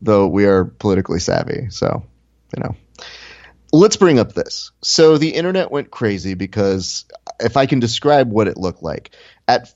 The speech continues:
first, you had Chael attacking what looked kind of like a, I believe he was almost getting like a darce.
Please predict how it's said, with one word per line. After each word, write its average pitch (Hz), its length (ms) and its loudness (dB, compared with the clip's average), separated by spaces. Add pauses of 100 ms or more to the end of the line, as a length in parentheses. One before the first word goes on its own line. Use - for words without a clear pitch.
(120)
first, 120 600 0 (240)
you 131 280 -2
had 180 200 -2
Chael 120 400 2
attacking 120 600 0
what 117 220 0
looked 131 380 -2
kind 151 260 -4
of 139 140 -4
like 123 260 0
a, 110 300 4
I 110 80 4
believe 123 260 0
he 190 80 -4
was 135 140 0
almost 131 260 -2
getting 120 180 0
like 104 140 -2
a 98 60 -2
darce. 92 640 -4